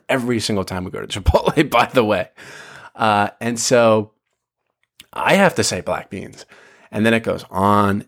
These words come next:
and on and on. And then once we get past the meat part, we still gotta get guac and lettuce and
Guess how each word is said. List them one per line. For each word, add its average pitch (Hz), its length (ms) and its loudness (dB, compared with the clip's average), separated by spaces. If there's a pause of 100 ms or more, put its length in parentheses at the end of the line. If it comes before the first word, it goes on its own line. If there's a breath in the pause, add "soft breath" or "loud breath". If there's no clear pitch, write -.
(120)
and 101 160 -6
on 87 680 -6
and 101 280 -6
on. 120 540 2 (380 soft breath)
And 135 140 2
then 151 120 4
once 151 220 2
we 147 120 2
get 135 180 -2
past 123 320 -2
the 123 80 -2
meat 107 320 -2
part, 104 340 2
we - 60 -14
still 113 160 -2
gotta 107 160 2
get 104 140 0
guac 95 420 2
and 98 160 -2
lettuce 95 460 2
and 95 260 -2